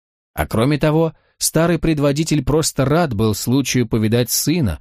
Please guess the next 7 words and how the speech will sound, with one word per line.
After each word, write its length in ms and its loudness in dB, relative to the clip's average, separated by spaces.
что 220 -2
во 120 2
время 300 0
летней 560 0
пастьбы 680 0
удавалось 600 -2
нечасто. 600 -4